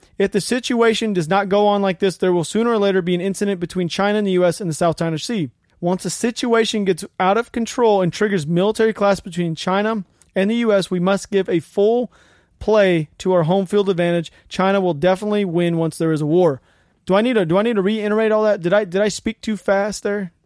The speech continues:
Was it clear? So it was clear and concise exactly what is going on. But what China was trying to tell us was if we do not, if, if we do not stop doing our stuff that we're doing inside the South China Sea, there will be conflict, and they will take advantage of that conflict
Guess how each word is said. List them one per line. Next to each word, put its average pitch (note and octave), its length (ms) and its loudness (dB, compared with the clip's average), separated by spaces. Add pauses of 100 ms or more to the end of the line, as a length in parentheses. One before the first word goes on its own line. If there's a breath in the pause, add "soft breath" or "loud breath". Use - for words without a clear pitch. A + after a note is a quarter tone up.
(100)
Was F3 120 -2
it E3+ 120 -8
clear? A#3 380 -2 (180)
So - 140 -4
it - 20 2
was F#3 100 0
clear C#4+ 280 -2
and A#3 60 -2
concise G3+ 440 0
exactly F3+ 420 0
what F3+ 100 0
is D3+ 80 -4
going D#3+ 280 0
on. F3 180 -2 (580 soft breath)
But G3+ 160 2
what C4+ 140 0
China C#4 300 0
was G#3+ 100 0
trying A3 200 -2
to E3 40 -4
tell G#3 180 4
us F#3 140 0 (320 loud breath)
was F3+ 180 -4
if - 160 -4
we B3+ 220 -2
do B3+ 80 -2
not, A#3 300 -4 (600 soft breath)
if, E3+ 160 -4
if G3 180 0
we A3 120 0
do A#3 140 0
not G#3+ 240 0 (320)
stop - 540 0 (360)
doing G3+ 360 0
our F3 120 0
stuff F#3+ 220 -2
that F#3 80 -2
we're E3+ 80 0
doing F3 200 2
inside D#3+ 260 0
the D3+ 60 -2
South E3+ 220 0
China F3+ 220 -6
Sea, F3 360 0 (520 soft breath)
there F3 160 2
will G3+ 180 2
be A#3 140 -4
conflict, F3+ 600 -2
and E3 120 -2
they E3 60 0
will D#3+ 140 -2
take A3 280 -4
advantage G#3 400 -2
of F#3 40 0
that F3 140 0
conflict E3+ 640 -2